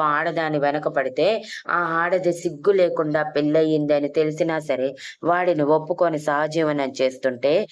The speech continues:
ఆ మణికర్ గాడు పెళ్లి చేసుకున్న అమ్మాయిని నిర్లక్ష్యం చేసి మాటలతోనే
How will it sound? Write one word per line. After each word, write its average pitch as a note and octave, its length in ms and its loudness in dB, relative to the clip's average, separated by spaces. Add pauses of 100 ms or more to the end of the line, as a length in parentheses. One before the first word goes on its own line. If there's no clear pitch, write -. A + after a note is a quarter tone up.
(260)
ఆ F3 180 0
మణికర్ E3+ 540 0
గాడు C3+ 260 2 (680)
పెళ్లి A#3 320 2
చేసుకున్న F3 500 0
అమ్మాయిని D3 600 0
నిర్లక్ష్యం D3+ 640 0 (100)
చేసి C#3 300 -2 (440)
మాటలతోనే E3 840 0